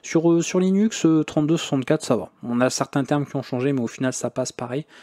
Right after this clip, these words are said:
Sur Windows, c'est vrai que le trente-deux bits, c'était pas la joie, hein, au niveau des termes, parce que, bah, les, l'A P I était pas la même, hein. Voilà, ils ont, ils ont essayé un petit peu de l'améliorer pour rendre ça plus pratique à utiliser. Vous allez voir qu'en trente-deux bits, il y a un peu, c'est un peu plus chiant, c'est un petit peu plus, voilà. C'est moins agréable à utiliser.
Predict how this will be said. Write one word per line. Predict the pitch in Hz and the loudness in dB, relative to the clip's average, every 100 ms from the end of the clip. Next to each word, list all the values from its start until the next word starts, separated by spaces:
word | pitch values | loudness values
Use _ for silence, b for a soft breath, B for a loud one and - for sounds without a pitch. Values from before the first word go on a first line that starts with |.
| B B B | B B B
Sur | - - 170 | -4 0 2
Windows, | 165 156 165 185 170 | 2 2 2 2 0
c'est | - 131 | -2 -2
vrai | 156 | -2
que | - | -2
le | 135 | -4
trente-deux | - 135 135 | -4 -2 0
bits, | 180 | -2
c'était | - 139 | -4 -4
pas | 143 151 | -4 -2
la | 120 | -4
joie, | 117 - | -4 -8
hein, | 101 123 | -10 -6
au | |
niveau | 123 123 | -2 -2
des | 123 | -2
termes, | - 139 156 - | -2 -4 -4 -10
parce | - | -8
que, | - | -4
bah, | 135 107 | -4 -4
les, | - - - - | -10 -14 -20 -8
l'A | 117 117 | -4 -2
P | - | 0
I | 143 | 0
était | 123 | 0
pas | 107 135 | -4 -4
la | 120 | -2
même, | 131 143 | -4 -6
hein. | 156 - | -10 -16
Voilà, | - - | -12 -10
ils | 120 - | -10 -14
ont, | - 127 - | -16 -18 -12
ils | 123 | -10
ont | |
essayé | 113 - | -6 -4
un | 127 | -4
petit | - | -4
peu | - | -4
de | 127 | -2
l'améliorer | 123 123 127 127 135 | -2 0 0 0 -2
pour | - 117 | 0 0
rendre | 113 | 0
ça | - 139 | -6 -6
plus | - | -6
pratique | - 127 135 - | -8 -4 -4 -4
à | 113 | -6
utiliser. | - - 117 147 B B B B B _ | -8 -10 -8 -8 B B B B B _
Vous | 120 | 0
allez | 147 | 2
voir | 202 | 2
qu'en | 175 156 | 0 -2
trente-deux | 170 165 | 0 2
bits, | 185 214 - | 2 0 -2
il | |
y | |
a | 185 | -2
un | 190 190 185 | 0 0 0
peu, | 170 185 - | 0 -2 -2
c'est | |
un | 170 | 0
peu | 220 | 0
plus | 196 | 0
chiant, | 139 107 110 | -2 -6 -10
c'est | - 110 | -10 -12
un | |
petit | 113 | -14
peu | - 131 | -6 -6
plus, | - 131 | -6 -10
voilà. | 113 - B B B B B | -10 -12 B B B B B
C'est | - 117 | -10 -4
moins | 127 151 | 0 0
agréable | 139 156 147 | 0 2 2
à | |
utiliser. | 120 - 127 | 0 -6 -14